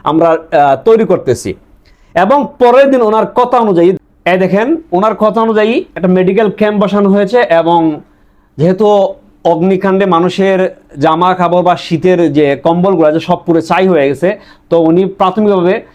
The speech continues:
এই কোরাইলবাসীর জন্য কম্বল, আহ, পাঠালেন। এখন তো আপনারা বুঝতে পারছেন যে আসলে মানুষ, বাংলার মানুষ যখনই সমস্যায় পড়ে, বিপদে পড়ে, কে সামনে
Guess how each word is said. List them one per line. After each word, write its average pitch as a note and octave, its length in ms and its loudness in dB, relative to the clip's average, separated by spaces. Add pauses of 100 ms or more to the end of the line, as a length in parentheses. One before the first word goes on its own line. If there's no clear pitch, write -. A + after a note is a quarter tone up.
(100)
এই D#3 120 0
কোরাইলবাসীর F#3+ 500 0
জন্য F3 180 0
কম্বল, F#3 560 0
আহ, C3+ 380 2
পাঠালেন। C#3 460 -2 (220)
এখন A3+ 200 -2
তো A#3 60 2
আপনারা G3+ 280 0
বুঝতে F3+ 280 0
পারছেন A2 400 -2 (1400)
যে C3+ 260 0
আসলে G3+ 500 0 (520)
মানুষ, D#3 460 -2
বাংলার F3 360 2
মানুষ F3+ 320 -2
যখনই F3+ 300 0
সমস্যায় F#3 640 -2
পড়ে, G#3 280 0 (180)
বিপদে F3+ 480 0
পড়ে, F#3 240 0
কে G3 380 0
সামনে F3+ 540 0